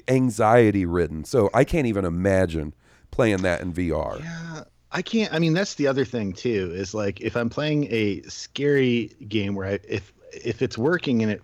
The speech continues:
Speaker 2: tricks me in thinking I'm in it, like, on some level, of course, I know I would, I wouldn't, I'm not stupid. I, I know I'm playing a game, but if I, you know, if it's on some level, the, the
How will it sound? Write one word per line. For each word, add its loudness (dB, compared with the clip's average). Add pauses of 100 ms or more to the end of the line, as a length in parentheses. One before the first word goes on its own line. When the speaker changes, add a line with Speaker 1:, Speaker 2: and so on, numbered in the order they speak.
(120)
Speaker 2:
tricks -4
me 2
in 2
thinking -4
I'm -4 (400)
in 0
it, -2 (720)
like, -2
on 0
some -2
level, -2
of -4
course, -2
I -4
know 0
I -6
would, -6
I -4
wouldn't, -6 (260)
I'm -10
not -10
stupid. -16
I, -18 (120)
I -10
know -2
I'm -2
playing -10
a -14
game, -8
but -12 (420)
if -2
I, 0
you -2
know, -2
if -6
it's -4
on -2
some 0
level, 2
the, -6
the -8